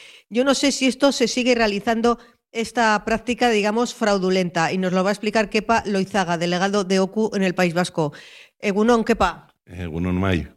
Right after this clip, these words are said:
Speaker 1: Bueno, ¿se sigue haciendo esto de que, por ejemplo, una lavadora vale ochocientos euros, unas semanas antes la suben a novecientos y luego el día del Black Friday la bajan a ochocientos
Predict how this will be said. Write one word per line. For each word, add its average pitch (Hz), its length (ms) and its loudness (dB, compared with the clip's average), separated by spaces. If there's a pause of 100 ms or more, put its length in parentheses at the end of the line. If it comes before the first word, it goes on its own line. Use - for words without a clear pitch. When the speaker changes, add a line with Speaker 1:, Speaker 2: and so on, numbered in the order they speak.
(180)
Speaker 1:
Bueno, 233 260 -2
¿se 190 140 -2
sigue 254 180 2
haciendo 302 300 2
esto 277 220 0
de 262 100 2
que, 254 140 -4
por 240 100 2
ejemplo, 254 300 -2
una 247 160 2
lavadora 233 480 2
vale 233 200 -2
ochocientos 226 600 -4
euros, 226 420 -2 (520)
unas 254 260 -4
semanas 240 420 0
antes 240 300 2
la 220 80 2
suben 233 300 2
a 226 40 0
novecientos 220 680 0
y 214 60 2
luego 220 200 0
el 226 40 -2
día 226 140 0
del 220 80 0
Black 208 180 -2
Friday 208 380 0
la 185 80 2
bajan 190 480 -2
a 190 80 -2
ochocientos 180 640 -2